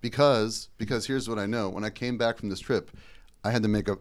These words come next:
I had to talk to God, and I, I told him, I said, "Okay, like, if you, whatever you wanna do,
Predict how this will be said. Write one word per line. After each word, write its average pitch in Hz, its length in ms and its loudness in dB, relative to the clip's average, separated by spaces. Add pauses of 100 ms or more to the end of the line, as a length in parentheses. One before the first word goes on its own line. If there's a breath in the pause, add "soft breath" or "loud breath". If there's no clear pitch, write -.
I 92 80 -6
had 104 140 -2
to 95 80 -8
talk 98 240 -4
to 87 60 -14
God, 87 400 -4 (420 soft breath)
and 92 120 -6
I, 90 180 -4 (120)
I 95 120 -4
told 101 280 -2
him, 85 100 -4
I 87 60 -4
said, 92 160 -4
"Okay, 82 380 -4 (640)
like, 95 280 -6 (460 soft breath)
if - 180 -16
you, 107 140 -6
whatever 110 320 0
you 127 140 -2
wanna 120 240 -2
do, 117 380 -8